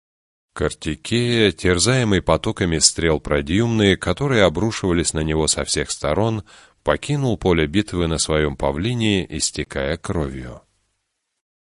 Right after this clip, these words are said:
Кумбанда и Купакарна под ударами палицы Господа Баларамы упали замертво. Увидев, что их полководцы убиты,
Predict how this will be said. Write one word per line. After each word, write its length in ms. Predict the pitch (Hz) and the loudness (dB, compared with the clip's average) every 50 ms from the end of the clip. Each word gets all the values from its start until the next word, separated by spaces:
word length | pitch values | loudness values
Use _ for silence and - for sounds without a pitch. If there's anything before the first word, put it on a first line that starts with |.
| _ _ _ _ - | _ _ _ _ -8
Кумбанда 640 | - 90 80 76 71 82 90 101 110 113 101 101 95 | -6 -4 -4 -4 -4 -2 -2 -2 -2 -2 0 2 2
и 120 | 90 85 | 2 2
Купакарна 880 | 78 - - 80 - 73 73 - - - 107 117 107 107 101 98 92 85 | 0 -2 -8 -4 -2 -2 -2 -2 -2 -2 -2 -2 -2 0 2 2 2 2
под 240 | 71 - 90 78 78 | 2 0 -2 -2 0
ударами 420 | 92 92 110 131 135 120 101 95 | 0 0 2 0 0 0 0 0
палицы 540 | 90 - - 90 87 90 87 80 - - - | -2 0 0 0 0 0 0 -2 -2 -4 -4
Господа 500 | 73 71 80 78 76 - - 76 71 76 | -4 -2 -2 -2 -2 -2 -6 -4 -4 -4
Баларамы 800 | 69 67 71 71 71 76 87 113 117 110 110 107 101 95 80 - - | -2 0 0 0 0 0 -2 -2 -2 0 0 2 2 2 0 -2 -6
упали 680 | - 85 71 65 - - 71 69 69 69 69 69 67 | -8 -8 -8 -8 -8 -6 -4 -4 -4 -4 -6 -8 -8
замертво. 840 | 67 69 82 95 92 82 73 69 62 - - - 67 64 64 60 55 _ _ _ _ _ _ _ _ _ _ _ _ _ _ _ _ _ _ _ _ _ - | -6 -4 -2 -2 -2 -2 -4 -6 -10 -12 -16 -14 -12 -12 -12 -14 -18 _ _ _ _ _ _ _ _ _ _ _ _ _ _ _ _ _ _ _ _ _ -6
Увидев, 540 | 82 80 78 78 82 82 73 80 76 - | -4 -4 -2 0 -2 0 0 0 -2 -2
что 180 | - - - 82 | -2 -2 0 0
их 160 | 78 73 71 | 0 0 -2
полководцы 680 | - - 78 78 - 80 78 78 76 71 - - 82 | -4 -6 -6 -4 0 0 2 2 0 0 -2 -4 -4
убиты, 720 | 73 71 69 69 76 104 113 - _ - 104 98 95 90 82 | -4 -4 -6 -6 -6 -8 -8 -6 _ 2 4 4 4 2 0